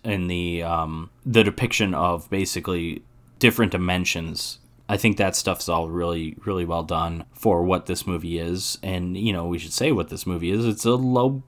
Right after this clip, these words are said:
relatively low budget. It's an Empire Pictures film. This is the company that did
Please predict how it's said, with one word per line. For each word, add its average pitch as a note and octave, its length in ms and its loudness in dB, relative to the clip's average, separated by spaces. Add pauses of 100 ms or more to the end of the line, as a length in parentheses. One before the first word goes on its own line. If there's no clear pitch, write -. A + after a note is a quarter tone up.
relatively C#3 640 4
low B2+ 180 2
budget. B2+ 480 0
It's B2 160 -4
an A#2+ 100 2
Empire B2+ 440 4
Pictures A#2 720 0
film. E2+ 400 -4
This F#2+ 240 -2
is G2+ 140 -2
the G#2 80 0
company A2+ 340 2
that F#2+ 180 0
did G2 380 2